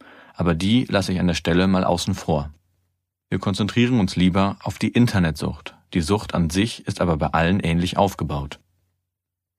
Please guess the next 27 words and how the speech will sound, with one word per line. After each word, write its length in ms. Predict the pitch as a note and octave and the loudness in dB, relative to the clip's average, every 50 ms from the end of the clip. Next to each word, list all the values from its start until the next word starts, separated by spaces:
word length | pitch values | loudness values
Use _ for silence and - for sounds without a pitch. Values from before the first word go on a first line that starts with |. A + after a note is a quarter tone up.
| _ _ _ _ - | _ _ _ _ -6
Die 80 | - - | -2 2
allererste 400 | F#2+ A2+ A#2 G#2+ G2+ F#2 - - | 2 4 4 4 2 2 -2 -4
Frage, 520 | - - - D#2+ D#2+ F2 E2+ G#2 A2+ A#2 | -2 0 2 2 4 4 2 0 0 0
die 100 | G2 G2 | 0 0
ich 100 | E2 - | 0 2
mir 140 | F#2+ F#2 D#2 | 2 2 2
also 160 | E2 D2+ E2 | 2 0 -2
stellen 360 | D#2+ - - E2 D#2 D#2+ F2 | -4 -2 -2 0 0 2 2
muss, 220 | F#2 G2 G2+ G2+ - | 2 2 0 -2 -4
ist, 400 | - G#2+ G#2 - - - - - - | -2 -2 -2 -2 -6 -10 -14 -6 -2
warum 400 | F#2 F2+ F2 F#2 G2+ A#2 A#2+ A2 | 2 2 4 4 4 2 2 2
greife 340 | E2 E2+ E2 E2 E2 - E2 | 2 2 2 2 0 -2 -4
ich 100 | D#2+ - | -4 -2
zum 140 | - G#2 F#2 | -2 -2 0
Handy, 440 | - B2 C3 A2+ F#2 D#2 C#2+ D2 - - | 2 2 2 2 0 -2 -4 -6 -6 -2
wenn 120 | F2+ E2+ | 0 0
ich 80 | D#2+ - | 0 0
doch 180 | - D2+ - | -4 -2 0
eigentlich 400 | - E2 E2+ E2 F2 F2+ F2+ - | 2 2 2 2 0 0 0 0
müde 240 | - A2+ A#2+ G#2 F#2 | 2 2 2 2 0
bin? 320 | D#2 D#2+ D#2 D2 D2 - - _ _ _ _ _ _ _ _ _ _ _ _ _ _ _ _ _ _ _ _ _ _ _ _ _ _ _ _ _ _ _ _ _ - | 0 -2 -4 -4 -4 -8 -12 _ _ _ _ _ _ _ _ _ _ _ _ _ _ _ _ _ _ _ _ _ _ _ _ _ _ _ _ _ _ _ _ _ -2
Natürlich 500 | G#2 F#2 - - A#2+ B2 C3 B2 - - | -2 0 0 2 2 2 2 0 0 0
bin 100 | A2 A2 | 2 2
ich 140 | G#2 - - | 2 2 2
einem 140 | A2 A2 | 2 2
Impuls 340 | A2 G#2 - C#3 C#3 - - | 2 2 2 2 0 2 0
gefolgt, 520 | - F#2+ - - F2+ D2+ C#2+ - - - | -2 -2 -2 -2 -2 -2 -2 -6 -10 -16